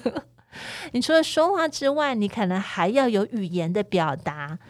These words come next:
你还要有文字的创作啊。所以这个不就是符合了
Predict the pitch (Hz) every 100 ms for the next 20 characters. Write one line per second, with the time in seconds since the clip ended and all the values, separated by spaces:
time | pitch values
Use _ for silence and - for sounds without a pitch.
0 | - - - 196 - 196 226 339 339 247
1 | 175 170 180 190 269 233 180 - 240 202
2 | 175 - 208 180 165 165 - _ _ _
3 | _ _ - 247 302 302 262 214 - 349
4 | 220 233 311 285 277 262 - 180 175 -
5 | 180 175 208 196